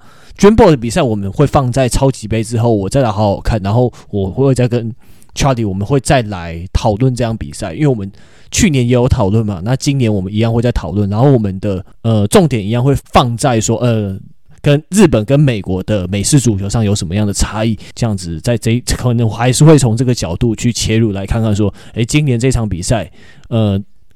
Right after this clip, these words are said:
同-，类似的组成模式，但会有什么样不一样的结果这样子。好，那我想问一下，就是 Dreamboat 这个日本人，你知道他们办体育赛事都是非常认真嘛，就算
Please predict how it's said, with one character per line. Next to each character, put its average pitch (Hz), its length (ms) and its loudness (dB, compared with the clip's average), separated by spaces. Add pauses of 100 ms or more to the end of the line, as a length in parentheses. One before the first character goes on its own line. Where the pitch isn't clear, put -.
(1200)
同-， - 200 0
类 202 180 6
似 165 240 2
的 127 100 4
组 117 240 0
成 107 180 0
模 107 240 2
式， 113 320 0 (220)
但 131 280 2
会 135 180 4
有 120 80 4
什 113 120 -4
么 92 80 -4
样 110 120 0
不 117 200 2
一 107 40 0
样 107 120 -2
的 104 60 -4
结 82 260 -8
果 - 220 -2
这 - 100 -4
样 95 120 -4
子。 - 180 -10 (280)
好， 147 200 4
那 220 80 6
我 226 80 6
想 143 160 2
问 160 100 4
一 156 40 2
下， 170 100 2
就 - 100 0
是 185 120 2
Dreamboat 165 560 6
这 170 120 2
个 147 140 4
日 185 160 2
本 127 160 0
人， 113 180 -2 (420)
你 123 100 -8
知 127 40 2
道 139 240 4 (140)
他 - 140 -2
们 143 260 0
办 127 360 0
体 - 180 -2
育 139 160 4
赛 131 180 0
事 123 140 -4
都 131 120 2
是 131 60 2
非 139 140 0
常 117 180 -2
认 123 180 0
真 107 200 -4
嘛， 98 160 -6
就 151 120 4
算 165 160 4